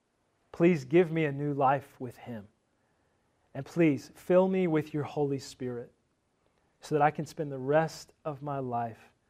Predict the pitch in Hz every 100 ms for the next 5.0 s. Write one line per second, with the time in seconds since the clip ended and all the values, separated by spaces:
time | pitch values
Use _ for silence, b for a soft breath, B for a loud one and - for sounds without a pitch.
0 | _ _ _ - 131 135 120 110 104 104
1 | 98 _ _ _ _ b b b b b
2 | b b b _ 135 - 185 170 156 -
3 | 165 156 147 151 139 139 143 151 143 139
4 | 139 131 135 135 135 - 139 135 131 127